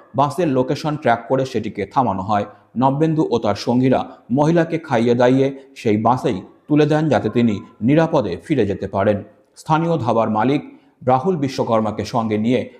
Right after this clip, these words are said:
নব্যেন্দু ও তার টিমের সদস্যরা সন্ধ্যা ছটা নাগাদ মহিলাকে তার পরিবারের হাতে তুলে দেন। এই মানবিক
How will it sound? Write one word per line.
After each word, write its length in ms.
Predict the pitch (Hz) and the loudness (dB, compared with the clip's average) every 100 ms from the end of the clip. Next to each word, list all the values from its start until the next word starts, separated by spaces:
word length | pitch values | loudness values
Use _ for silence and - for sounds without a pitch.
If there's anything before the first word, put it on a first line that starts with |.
| _ | _
নব্যেন্দু 520 | 110 143 147 165 160 - | 0 0 2 0 0 -2
ও 100 | 113 | -2
তার 140 | 107 - | -2 -2
টিমের 220 | 135 120 | 0 0
সদস্যরা 580 | 98 110 110 117 135 92 - - | 0 -2 -2 0 0 0 -4 -16
সন্ধ্যা 380 | - 139 131 127 - | -2 0 0 -2 -2
ছটা 300 | 147 151 147 | -2 -2 -2
নাগাদ 300 | 90 90 - - - | -4 -6 -8 -16 -4
মহিলাকে 460 | 120 139 160 156 156 | -2 0 0 -2 0
তার 220 | 107 98 - | 0 0 -2
পরিবারের 420 | 147 151 139 110 101 | 0 2 2 0 -2
হাতে 220 | 104 98 104 | -4 -4 -2
তুলে 240 | - 92 | 0 0
দেন। 200 | 101 92 - _ _ - | 0 -2 -6 _ _ -2
এই 120 | 117 | 4
মানবিক 440 | 127 151 180 175 | 4 4 2 0